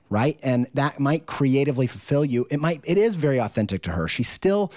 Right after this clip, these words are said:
retires flavors. She still is constantly, uh,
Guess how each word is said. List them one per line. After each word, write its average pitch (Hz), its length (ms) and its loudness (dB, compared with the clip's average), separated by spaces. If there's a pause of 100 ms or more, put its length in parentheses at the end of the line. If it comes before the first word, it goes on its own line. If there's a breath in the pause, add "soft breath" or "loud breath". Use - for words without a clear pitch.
(300 loud breath)
retires 147 800 0
flavors. 98 640 -2
She - 180 -2
still 165 520 0
is 135 120 -6
constantly, 135 840 0 (760 loud breath)
uh, 107 300 -8